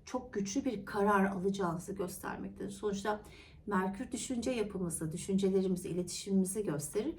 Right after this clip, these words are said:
Satürn de gelecek sert bir açıyla o konularda karar aldıracak size. Ee, hayırlısı olsun diyorum ama emin olun çok güzel olacağını bilmenizi istiyorum.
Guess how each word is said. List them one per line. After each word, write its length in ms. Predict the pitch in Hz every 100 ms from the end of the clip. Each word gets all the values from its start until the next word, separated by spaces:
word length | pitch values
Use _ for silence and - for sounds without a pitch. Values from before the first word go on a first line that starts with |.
| - -
Satürn 440 | - 233 - 190
de 60 | 170
gelecek 400 | 156 160 165 160
sert 360 | - 196 196 -
bir 80 |
açıyla 320 | 175 170 202 208
o 260 | 196 -
konularda 480 | - 170 165 - 262 - - -
karar 360 | - 170 156 151
aldıracak 680 | 214 165 165 160 190 -
size. 440 | - 175 214 240 - - - - - - - - - -
Ee, 360 | 196 190 190 196 - - - -
hayırlısı 560 | 254 247 220 196 175
olsun 380 | 160 151 196 185
diyorum 420 | 170 170 220 - -
ama 200 | 214 220
emin 220 | 247 226
olun 200 | 170 175
çok 260 | 175 180 -
güzel 280 | 180 175 202
olacağını 420 | 220 180 156 -
bilmenizi 420 | 156 156 156 -
istiyorum. 340 | - - -